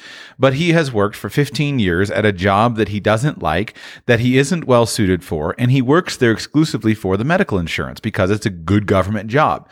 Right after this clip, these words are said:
Meanwhile, he's miserable and he's going to die because he has no quality of life.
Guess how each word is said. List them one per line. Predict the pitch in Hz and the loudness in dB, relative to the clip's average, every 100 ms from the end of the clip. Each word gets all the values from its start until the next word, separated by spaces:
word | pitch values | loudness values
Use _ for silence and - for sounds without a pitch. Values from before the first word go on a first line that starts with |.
| - - - | -20 -20 -6
Meanwhile, | 143 226 208 151 | 0 2 2 2
he's | 147 117 | 0 0
miserable | 180 226 113 87 104 | 0 2 2 2 0
and | - 131 | 0 -2
he's | 160 127 | -2 0
going | 160 202 185 | 0 0 -2
to | 123 | -4
die | 175 180 156 90 98 | -2 0 0 -2 -2
because | - 131 151 139 | -6 -2 0 0
he | 131 | 0
has | 131 127 | 0 0
no | 139 | -4
quality | - 120 120 123 | 0 2 2 0
of | 110 131 | -2 0
life. | 190 - - | -2 -4 -12